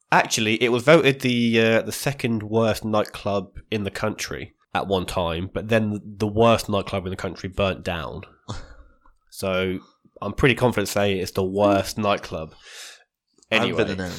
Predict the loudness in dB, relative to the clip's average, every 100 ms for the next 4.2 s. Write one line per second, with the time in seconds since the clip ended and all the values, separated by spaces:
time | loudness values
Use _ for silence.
0 | -12 0 2 2 0 -2 -2 -4 -2 0
1 | 0 -4 -6 -4 -2 -2 -4 -6 -6 -4
2 | -4 -4 -2 2 2 2 -2 -2 -2 -8
3 | -20 -20 -4 -2 -2 -2 0 2 2 0
4 | -6 -8